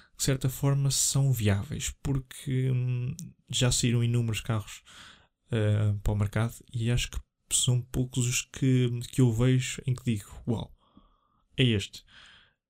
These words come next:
E esse top, hum, embora sejam carros de valores absurdos, de valores astronómicos, eh, acho que faz esse fator de, "Uau,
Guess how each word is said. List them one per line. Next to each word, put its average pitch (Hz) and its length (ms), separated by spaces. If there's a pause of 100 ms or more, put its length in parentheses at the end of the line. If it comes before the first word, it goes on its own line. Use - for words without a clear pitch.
(520)
E 139 640
esse 143 360 (160)
top, 147 260 (300)
hum, 147 480 (140)
embora 131 320
sejam 127 360
carros - 720 (380)
de 110 160
valores 110 480
absurdos, 120 540 (640)
de 120 80
valores 110 280
astronómicos, 110 960 (140)
eh, 117 400
acho 120 220
que - 60
faz 120 220
esse 117 220
fator 113 420
de, 110 280
"Uau, 101 360